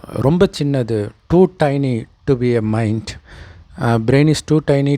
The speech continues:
to be a mind. Uh, ஏன்னா, இவ்வளவு எண்ணங்களை எப்படி அவ்வளோண்டு பிரெயின் சுமக்க முடியும்? So, அதனால மைண்டுன்றது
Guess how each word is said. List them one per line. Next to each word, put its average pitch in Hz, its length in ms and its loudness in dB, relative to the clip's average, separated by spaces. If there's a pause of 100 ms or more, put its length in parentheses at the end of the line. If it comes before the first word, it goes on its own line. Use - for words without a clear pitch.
to 139 80 0
be 117 160 -2
a 110 220 -2
mind. 107 200 -4 (1000)
Uh, 113 540 0 (120)
ஏன்னா, 135 180 2
இவ்வளவு 160 460 4
எண்ணங்களை 151 600 2
எப்படி 135 340 0
அவ்வளோண்டு 123 760 0 (100)
பிரெயின் 120 300 0
சுமக்க 117 420 -4
முடியும்? 104 420 -2 (540)
So, - 240 0
அதனால 135 440 2
மைண்டுன்றது 139 800 -2